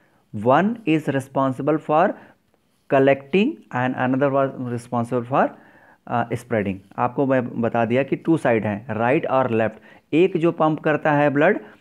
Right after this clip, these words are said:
वो कहाँ? लंग्स की तरफ। और दूसरा जो पंप करता है वो कहाँ करता है? पूरे बॉडी की तरफ। जो लंग्स की तरफ पंप करता है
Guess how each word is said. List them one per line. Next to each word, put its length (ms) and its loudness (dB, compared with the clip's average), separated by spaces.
वो 100 -2
कहाँ? 680 -2
लंग्स 340 0
की 80 0
तरफ। 360 2
और 140 2
दूसरा 380 0
जो 120 0
पंप 300 -2
करता 320 -2
है 140 0
वो 180 -4
कहाँ 220 -4
करता 240 -4
है? 60 0
पूरे 280 -4
बॉडी 320 -2
की 120 -10
तरफ। 260 -10
जो 120 2
लंग्स 360 2
की 120 0
तरफ 300 0
पंप 180 0
करता 340 -2
है 260 0